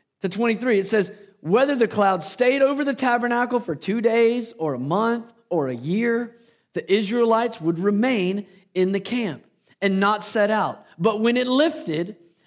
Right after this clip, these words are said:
they would set out. At the Lord's command, they encamped, and at the Lord's command, they set out." They obeyed the Lord's order in accordance with the command through Moses. I mean, wouldn't it be cool? You know, somebody comes to me and says, "Pastor, I,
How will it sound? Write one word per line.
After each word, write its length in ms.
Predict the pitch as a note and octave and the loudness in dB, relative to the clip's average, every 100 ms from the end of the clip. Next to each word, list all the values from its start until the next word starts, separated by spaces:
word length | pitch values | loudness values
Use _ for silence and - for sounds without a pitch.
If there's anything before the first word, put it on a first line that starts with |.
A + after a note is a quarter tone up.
| - | -4
they 180 | E3 E3 | -2 0
would 180 | D3+ | -2
set 260 | - F3 D3+ | -6 -4 -2
out. 320 | F3 C3 - _ _ _ _ _ _ - | -2 -6 -10 _ _ _ _ _ _ -4
At 140 | A3 | 0
the 80 | A3+ | 2
Lord's 320 | B3 D4 C4+ | 2 2 0
command, 420 | - C4+ A#3 F3 | 0 0 0 0
they 140 | D#3 D3+ | -2 -4
encamped, 520 | C#3+ - A#3+ C4+ - - | -6 -4 -4 -4 -8 -4
and 140 | G3+ | -2
at 120 | F3 | -2
the 80 | F3 | -2
Lord's 340 | D#3 G3+ A3+ - | 0 0 0 -2
command, 480 | A3 G3 G3 F#3+ - _ _ _ _ _ | -4 -2 -4 -6 -12 _ _ _ _ _
they 200 | C#3 D#3 | -6 -6
set 260 | D3 D#3+ D3 | -4 -6 -4
out." 300 | C#3 A#2+ - _ _ - | -4 -6 -12 _ _ 2
They 140 | A#3 | 4
obeyed 400 | A#3 B3 D4 D#4 | 4 4 2 2
the 80 | D4+ | 0
Lord's 320 | C#4 D4+ B3 | 2 2 0
order 380 | D4+ D4+ C#4+ C#4+ | 0 2 2 0
in 220 | C4+ A#3+ | -2 -2
accordance 600 | A3 - C4+ C#4 C4+ - | -2 0 0 2 0 -4
with 340 | G3 C4+ C4+ - - _ - | 0 0 0 -4 -12 _ -4
the 100 | A#3 | -2
command 580 | B3 A#3 A3+ A3 A3+ - - _ | 0 0 0 0 -2 -6 -12 _
through 340 | G#3 G#3+ G#3+ G#3 _ _ _ | -2 -2 -2 -6 _ _ _
Moses. 400 | - G3+ F#3 D3+ | 0 2 2 -2
I 40 | F#3 | -2
mean, 120 | G3 | 0
wouldn't 200 | A#3 B3 | 0 0
it 60 | A#3 | 0
be 100 | A3 | 0
cool? 440 | A#3 G3+ B2+ - | 2 2 0 -4
You 120 | F3+ | 0
know, 100 | E3+ | 0
somebody 340 | D#3+ G#3+ F#3+ F3 | 0 0 0 0
comes 320 | F#3+ F#3+ F3 | 0 -2 -2
to 60 | F#3 | -2
me 100 | F3+ | -2
and 80 | |
says, 200 | F3+ E3+ - - _ _ | -2 -4 -6 -20 _ _
"Pastor, 480 | E3+ F3+ - F#3+ F3 | -2 -2 -2 -4 -4
I, 220 | E3+ | -6